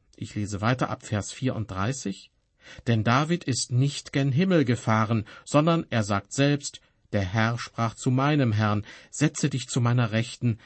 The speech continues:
bis ich deine Feinde zum Schemel deiner Füße mache.“ So wisse nun das ganze Haus Israel gewiss, dass Gott diesen Jesus,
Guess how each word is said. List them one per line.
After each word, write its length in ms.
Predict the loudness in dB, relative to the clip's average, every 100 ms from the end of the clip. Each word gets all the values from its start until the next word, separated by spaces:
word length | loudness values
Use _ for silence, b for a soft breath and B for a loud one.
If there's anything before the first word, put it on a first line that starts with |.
| B
bis 220 | -2 0 -2
ich 180 | -4
deine 280 | -2 0 -2
Feinde 520 | -2 -2 0 0 -2
zum 240 | -2 -6 -4
Schemel 520 | -2 -2 0 -2 -2
deiner 320 | -2 -2 -2
Füße 420 | -4 -4 -4 -4 -6
mache.“ 380 | -8 -8 -14 -14 _ _ _ _ _ B B -10
So 220 | -4 -2
wisse 220 | -2 0
nun 260 | 0 0 0
das 240 | -2 -2
ganze 360 | -4 -2 -4 -2
Haus 240 | -4 -4
Israel 540 | -6 -4 -4 -2 -2
gewiss, 520 | -2 -2 0 0 -4 b b b b -8
dass 220 | -6 -2
Gott 360 | -2 -2 -10 -8
diesen 380 | -4 -2 -2 0
Jesus, 600 | 2 2 0 -4 -8